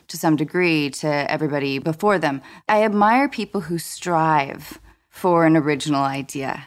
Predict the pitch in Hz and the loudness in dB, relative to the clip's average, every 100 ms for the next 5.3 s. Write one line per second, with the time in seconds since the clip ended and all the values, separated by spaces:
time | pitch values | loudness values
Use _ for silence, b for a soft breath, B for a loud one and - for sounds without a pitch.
0 | - 208 208 196 - 160 175 214 185 175 | 0 2 2 0 -6 -6 -2 0 2 2
1 | 175 170 - - 196 190 170 160 - 196 | 4 2 0 -4 -2 -2 -2 -2 0 -2
2 | 165 202 190 196 196 156 - 160 165 180 | 2 0 2 0 0 0 -2 -2 0 2
3 | 208 214 - 180 170 165 170 175 - 180 | 2 0 -2 -2 -2 -2 -6 -6 -4 -4
4 | 180 180 165 165 - - 180 175 165 165 | -4 -6 -8 -10 -12 -8 -4 0 0 2
5 | 180 196 208 | 2 2 -2